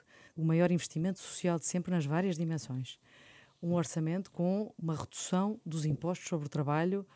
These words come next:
eh, histórica e com uma série de outros instrumentos, nomeadamente os apoios à habitação. Portanto, isto tem sido permanente e transversal,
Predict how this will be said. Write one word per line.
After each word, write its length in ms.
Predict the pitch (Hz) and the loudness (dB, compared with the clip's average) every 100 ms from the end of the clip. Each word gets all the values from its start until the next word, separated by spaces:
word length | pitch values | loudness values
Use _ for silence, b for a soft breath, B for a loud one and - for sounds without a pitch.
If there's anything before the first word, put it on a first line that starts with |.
| b b b - | b b b -4
eh, 500 | 160 165 160 156 156 | 0 2 0 0 -2
histórica 720 | - - 147 135 131 135 143 B B B B | -2 -2 0 -2 -4 -6 -8 B B B B
e 440 | 196 185 190 214 240 - - | 2 4 4 2 0 -6 -6
com 380 | - 196 208 208 | 0 4 4 4
uma 160 | 196 | 4
série 520 | 185 - 214 196 156 147 | 4 4 4 4 2 2
de 140 | 143 | 2
outros 320 | 185 147 139 | 2 2 2
instrumentos, 540 | 151 - 151 165 165 - | 2 2 0 0 -2 -2
nomeadamente 480 | 151 147 143 131 185 | -2 0 0 -2 2
os 80 | |
apoios 300 | 233 - 214 | 4 4 4
à 40 | 196 | 4
habitação. 560 | 180 180 - 165 160 B B B B | 2 2 2 0 0 B B B B
Portanto, 260 | B 220 240 | B -6 -2
isto 120 | - | 2
tem 80 | 240 | 4
sido 220 | 262 220 | 4 2
permanente 520 | - 233 220 226 226 | 4 6 8 8 6
e 60 | 226 | 4
transversal, 640 | 214 196 - - 196 202 | 4 4 2 0 2 0